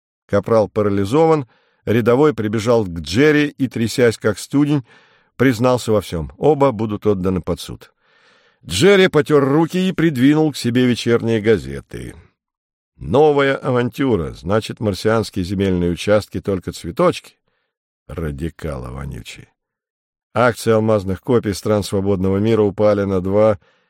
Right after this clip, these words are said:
и три четверти пункта, положение продолжает оставаться неустойчивым. То-то и оно.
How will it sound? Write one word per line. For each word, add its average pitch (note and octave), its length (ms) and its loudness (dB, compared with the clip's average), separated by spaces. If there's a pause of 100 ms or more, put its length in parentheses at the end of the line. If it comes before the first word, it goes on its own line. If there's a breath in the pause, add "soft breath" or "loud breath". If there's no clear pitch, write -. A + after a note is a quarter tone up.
(200)
и G2 120 -8
три G#2+ 300 -4
четверти F#2+ 520 -4
пункта, B2 400 -4
положение G2+ 560 0
продолжает F#2+ 500 0
оставаться G2 480 -2
неустойчивым. F2+ 720 -6 (160)
То-то G#2+ 340 -4
и G#2+ 80 2
оно. F#2 440 0